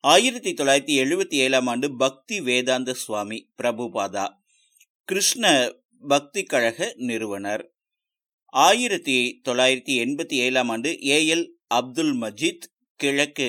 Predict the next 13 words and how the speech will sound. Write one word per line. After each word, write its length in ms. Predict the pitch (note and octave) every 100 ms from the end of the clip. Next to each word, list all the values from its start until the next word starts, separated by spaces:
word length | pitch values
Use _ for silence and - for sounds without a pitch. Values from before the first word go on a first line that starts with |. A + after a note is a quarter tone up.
| A2+
இலங்கை 480 | B2 A#2+ A#2 A2+ A#2+
அரசியல்வாதி. 760 | - A2+ A2+ A#2+ A2 G2+ G2 E3 - _ _ _ -
இரண்டாயிரத்தி 500 | D#3+ G3+ A3 G#3 D3
பதிமூன்றாம் 600 | B2+ C#3 D#3 D#3 C3 A#2
ஆண்டு 200 | A#2+ C3+ C#3+
ஓம் 300 | D#3 F#3+ G#3+ E3
முத்துமாரி, 680 | B2+ - D3+ C3 G#2+ G#2 A2+ _
தமிழக 500 | - A2+ A#2 B2 C#3+ -
கிராமிய 440 | A2+ G#2 A2+ B2 A2 G#2 -
கூத்து 300 | A2+ - G2+
கலைஞர். 520 | G#2+ G2 G#2 A2+ F#3+ - _ _ _ _ _ _ _ _
ஆ-, 240 | C3+ F3 -
இரண்டாயிரத்தி 800 | D3 F3 C4 B3+ C#3 A2 -